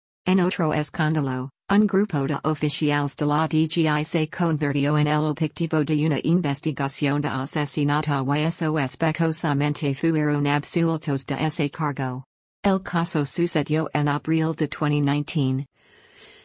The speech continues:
cuando un grupo de oficiales de élite de la D G I cayó un departamento en un edificio llamado Semillero donde en lugar de arrestar a Fortunato Esquivel García,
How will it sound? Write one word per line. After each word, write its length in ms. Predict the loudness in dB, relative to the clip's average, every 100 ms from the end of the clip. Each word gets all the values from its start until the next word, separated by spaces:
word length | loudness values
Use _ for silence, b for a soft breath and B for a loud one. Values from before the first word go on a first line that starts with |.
| B
cuando 380 | -2 2 4 4
un 160 | 2 2
grupo 300 | 0 0 2
de 180 | 0 0
oficiales 720 | -2 0 -2 0 0 0 -2
de 140 | -2 0
élite 320 | 2 0 0
de 100 | 0
la 160 | 0 2
D 180 | 2 2
G 180 | 2 0
I 160 | 0
cayó 400 | 0 0 2 2
un 200 | 0 0
departamento 880 | 0 0 0 0 0 2 2 2 0 0
en 180 | 0
un 160 | 2 2
edificio 680 | 2 0 0 0 0 0 0
llamado 500 | 0 2 2 2 0
Semillero 720 | 0 2 2 2 2 2 2
donde 380 | 0 0 0 2
en 220 | 2 2
lugar 260 | 2 2 0
de 80 | 0
arrestar 600 | 0 0 -2 -2 0 -2
a 40 |
Fortunato 760 | -2 0 0 0 0 2 0 -2
Esquivel 520 | -2 0 2 2 0
García, 580 | 0 0 2 0 -2 -6